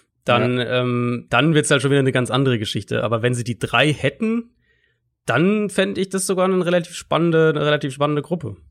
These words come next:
Speaker 2: Dann haben sie dahinter viel Geld in Joe Schobert gesteckt, den Linebacker.
Speaker 1: Das, ja,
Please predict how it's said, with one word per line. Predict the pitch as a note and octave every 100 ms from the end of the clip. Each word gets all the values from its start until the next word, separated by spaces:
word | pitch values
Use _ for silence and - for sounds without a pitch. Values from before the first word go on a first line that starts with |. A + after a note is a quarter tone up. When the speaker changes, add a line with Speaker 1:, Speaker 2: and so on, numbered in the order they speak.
| _ _ _ _ _ _ _ _ _ _ _ _ _ _ _ _
Speaker 2:
Dann | - C#3
haben | F#3
sie | G3 F3+
dahinter | E3 C#3+ E3 G3 F#3+
viel | - G3
Geld | D3+ E3 F3
in | D3+
Joe | D3+ C#3
Schobert | C3 - C#3 D#3+ F3+ C#4 - - -
gesteckt, | E3+ - G3+ G#3 -
den | C#3 C3
Linebacker. | A2+ C3 D3+ F#3+ G#3
Speaker 1:
Das, | C4
ja, | A#2+ A#2 A#2+